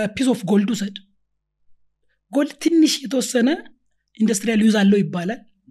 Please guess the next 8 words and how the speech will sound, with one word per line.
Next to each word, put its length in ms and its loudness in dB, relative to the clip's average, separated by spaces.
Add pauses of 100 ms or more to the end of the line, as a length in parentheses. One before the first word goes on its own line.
(120)
ግን 120 2
የምንፈልገው 480 4
ለኢንዱስትሪያል 420 2
ዩዝ 140 2
አይደለም። 320 -2 (380)
እንደ 220 6
ጥቅም 240 -2
ዩቲሊቲ 400 2